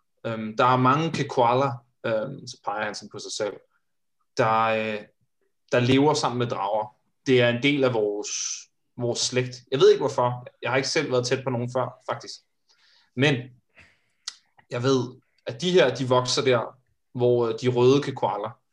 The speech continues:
og de røde drager, øh, eller de røde drager har blødt, og de røde Kekwalaer, de, øh, de, øhm, tilbeder de røde drager.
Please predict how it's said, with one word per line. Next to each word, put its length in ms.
og 140
de 60
røde 340
drager, 580
øh, 180
eller 200
de 100
røde 240
drager 180
har 160
blødt, 320
og 80
de 40
røde 380
Kekwalaer, 600
de, 240
øh, 160
de, 200
øhm, 200
tilbeder 540
de 80
røde 200
drager. 280